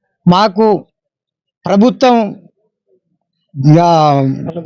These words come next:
రేవంత్ రెడ్డి గారి ఆశయాలతో మా ఎమ్మెల్యే గారి నారాయణ రెడ్డి, ఎంపీ గారు మల్లు రవి, మా, మా లోకల్ లీడర్లు, ఆ,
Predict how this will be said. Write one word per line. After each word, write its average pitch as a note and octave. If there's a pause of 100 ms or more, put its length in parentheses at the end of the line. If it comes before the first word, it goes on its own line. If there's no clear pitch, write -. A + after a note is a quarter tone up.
(140)
రేవంత్ G#3+
రెడ్డి A3
గారి G#3
ఆశయాలతో G#3 (420)
మా F#3
ఎమ్మెల్యే G#3+
గారి G3+
నారాయణ G3
రెడ్డి, G3+ (420)
ఎంపీ F#3+
గారు G#3
మల్లు F#3
రవి, G#3 (460)
మా, F3 (520)
మా E3
లోకల్ G3+
లీడర్లు, G3+ (340)
ఆ, E3+